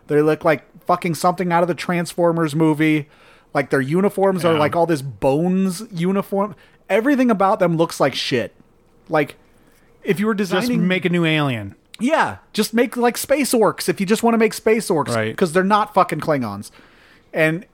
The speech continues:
Speaker 1: it's making it very hard for me to get past that to see if there's anything worth watching in this show,
Speaker 2: Sure.
Speaker 1: 'cause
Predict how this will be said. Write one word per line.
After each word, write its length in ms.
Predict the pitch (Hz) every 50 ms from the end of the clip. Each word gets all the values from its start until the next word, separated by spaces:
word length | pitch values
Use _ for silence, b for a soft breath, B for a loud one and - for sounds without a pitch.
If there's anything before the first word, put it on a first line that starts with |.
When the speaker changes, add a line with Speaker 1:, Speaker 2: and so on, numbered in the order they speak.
| _ _ _ _ _
Speaker 1:
it's 200 | - 175 170 170
making 460 | - 175 180 175 190 202 202 175 180 185
it 80 | 170
very 260 | 139 151 165 165 156
hard 400 | 135 - - 175 175 180 175 160
for 80 | - 165
me 120 | 160 165
to 60 | 147 147
get 200 | 143 160 143 -
past 340 | 139 151 156 147 135 -
that 220 | - 147 147 143 -
to 80 | 135
see 180 | - - 156 143
if 80 | 143 -
there's 160 | 147 135 123
anything 320 | 147 139 139 139 139 131
worth 180 | 131 135 127 117
watching 400 | 123 131 127 127 120 - 127 120
in 100 | 120 117
this 120 | 113 110 104
show, 180 | - - 131
Speaker 2:
Sure. 80 | 127 120
Speaker 1:
'cause 200 | 110 123 113 -